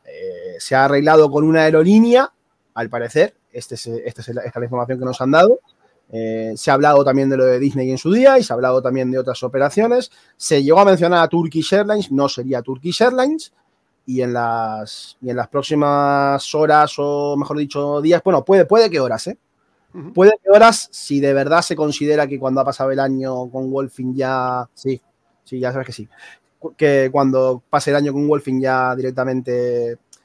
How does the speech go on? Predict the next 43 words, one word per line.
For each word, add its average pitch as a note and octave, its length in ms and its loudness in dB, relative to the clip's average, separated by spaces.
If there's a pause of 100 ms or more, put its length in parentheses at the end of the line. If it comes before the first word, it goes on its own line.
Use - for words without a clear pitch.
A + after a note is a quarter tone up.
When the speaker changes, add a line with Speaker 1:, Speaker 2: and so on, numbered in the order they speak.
Speaker 1:
se - 140 -18
cambia C3 260 -2
de B2+ 60 -2
patrocinador, C#3+ 580 2
pero C3 300 0
tampoco C#3 340 -2
vamos D3 240 2
a C3 80 -2
poner C#3 160 -2
fechas C#3 240 -8
claras D#3+ 220 -2
porque A#2 160 -14
no B2 80 -6
las B2+ 160 -6
tenemos. D#3 400 -4 (380)
A B2+ 80 -4
mí F3+ 80 4
sí F#3 120 2
me E3 80 4
han D3 100 2
dado C#3+ 140 2
una C3 140 -2
fecha, C3+ 340 -6
me B2 120 -8
han A#2+ 80 -6
dicho B2+ 180 -10
que B2 60 -6
es A#2+ 60 -10
principio B2+ 360 -8
de A#2 80 0
agosto, C#3 300 -4
me C3+ 80 -6
han B2 60 -6
dicho B2 140 -10
el A#2+ 80 -8
día, C3 180 -2
pero A2 140 -12
no A2 120 -14
sé - 80 -20
si A2 100 -18
lo A2 80 -14
puedo A#2+ 200 -4
decir, D#3 300 0